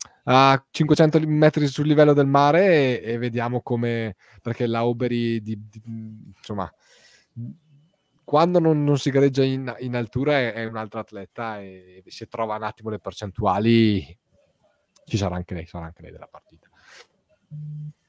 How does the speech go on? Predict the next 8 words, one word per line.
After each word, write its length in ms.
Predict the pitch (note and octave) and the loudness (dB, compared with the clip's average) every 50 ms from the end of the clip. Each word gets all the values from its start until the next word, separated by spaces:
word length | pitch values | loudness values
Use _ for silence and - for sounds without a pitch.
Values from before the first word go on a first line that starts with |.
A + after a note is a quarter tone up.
| _ _ _ _ _ _ _ _ _ _ | _ _ _ _ _ _ _ _ _ _
Dai, 240 | - - D3+ D#3 C#3+ | 0 4 4 4 4
eh, 220 | - - B2+ A#2+ | 4 2 0 2
facciamo, 640 | - C#3 C3+ - - E3+ F#3 G#3 A3 A3+ A3+ A3 G#3+ | 2 0 0 4 4 4 6 6 8 8 8 6 6
facciamo 300 | - F#3 E3 - F#3 F#3 | 4 4 2 4 2 4
un 80 | F#3 F#3 | 6 4
attimo 280 | F#3+ F#3 - F#3 F#3 | 4 4 4 4 4
il, 220 | F3+ F3+ F3 E3 D#3 | 4 6 6 4 4
um, 580 | D3+ D3 C#3+ C#3 C3+ C3+ C3 B2 A#2+ A#2 A2 | 6 6 4 2 0 -2 -4 -4 -6 -6 -8